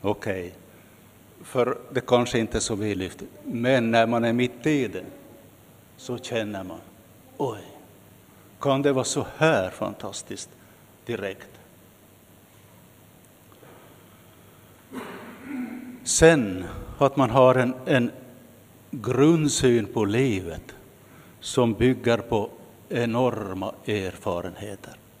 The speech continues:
Alltså Bibeln som sådan. Den är ju en tvåtusenårig lärobok. Ja, den är ju fyratusen snart. Där finns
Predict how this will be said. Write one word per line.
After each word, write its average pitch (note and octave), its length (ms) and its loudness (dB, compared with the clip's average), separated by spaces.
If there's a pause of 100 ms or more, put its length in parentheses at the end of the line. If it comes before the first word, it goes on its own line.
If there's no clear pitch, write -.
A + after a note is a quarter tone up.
(100)
Alltså A2 480 2 (180)
Bibeln G2 720 -4
som F#2 260 -10
sådan. G2 480 -12 (1200)
Den B2+ 240 0
är C#3+ 40 2
ju C#3 140 4
en C3+ 260 -4
tvåtusenårig A#2+ 1300 2 (380)
lärobok. G2+ 720 0
Ja, A#2+ 100 2
den A#2+ 180 0
är B2+ 40 2
ju A#2 160 2 (580)
fyratusen A#2 1080 2
snart. G2 340 -10 (3250)
Där C#3 340 2
finns C#3 560 -2